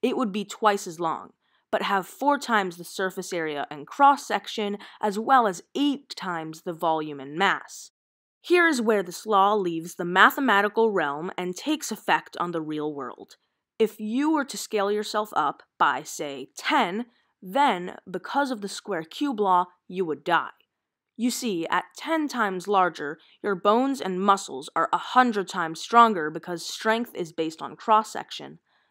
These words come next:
But you would weigh one thousand times more, meaning that your legs and arms would be ten times weaker comparatively.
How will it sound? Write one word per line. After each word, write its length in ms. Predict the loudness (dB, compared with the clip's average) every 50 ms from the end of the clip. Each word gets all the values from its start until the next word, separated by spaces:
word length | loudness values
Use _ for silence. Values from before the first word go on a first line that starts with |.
| _ _ _ _ _
But 480 | 6 8 10 10 10 10 8 6 2 -2 _ _ _ _ _
you 180 | -4 -4 -2 -2
would 340 | -2 2 4 4 4 4 2
weigh 320 | 2 2 4 4 4 2
one 300 | 0 -2 -2 -4 -6 -8 2 6
thousand 380 | 6 8 8 6 2 -6 -14
times 400 | -10 -8 -8 -8 -8 -10 -6 -2
more, 400 | 2 2 4 4 2 0 -4 -10 _ _ _ _ _
meaning 380 | -4 -2 0 0 0 0 0 0
that 160 | 0 0 0
your 120 | -2 -4 -2
legs 360 | 4 6 6 6 4 2 -4
and 100 | -8 -2 2
arms 380 | 4 6 6 4 2 -4 -6 -6
would 120 | -8 -6
be 220 | -6 -8 -8 -8 -10
ten 320 | -12 -6 -2 -2 0 0 -2
times 360 | -4 -4 -4 -4 -4 -6 -8
weaker 540 | -8 -6 -6 -6 -4 -2 -2 -2 -2 -4 -6 _ -8
comparatively. 920 | -8 -8 -6 -2 2 2 2 2 2 -2 -8 -8 -8 -8 -8 -8 -12 -16